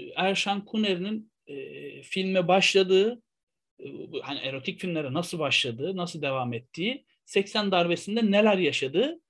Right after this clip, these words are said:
ve, e, içeriden çıktıktan sonra kısa bir kesitte bir bölüm örnek veriyorum. Bir bölümde neler yaptığıydı ama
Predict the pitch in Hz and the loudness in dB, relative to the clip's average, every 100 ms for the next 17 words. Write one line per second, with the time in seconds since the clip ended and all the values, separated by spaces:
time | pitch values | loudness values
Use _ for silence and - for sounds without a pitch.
0 | _ _ - 220 254 - 156 147 143 - | _ _ 0 4 4 2 -2 -2 -6 -4
1 | - 214 220 226 - 277 - 226 233 214 | 2 4 4 2 2 -2 -4 -6 -4 -2
2 | 185 247 277 - 269 233 196 180 180 220 | 0 2 0 -2 0 2 2 0 -6 -6
3 | - 269 240 220 123 110 104 135 135 - | -4 -4 -2 0 0 -2 -8 -8 -10 -10
4 | 135 135 190 240 226 214 190 247 226 214 | -8 -6 -6 -4 0 2 2 0 2 6
5 | 240 214 165 - - 131 170 277 277 277 | 6 6 2 -2 -6 -4 -4 -4 0 0
6 | 262 | 0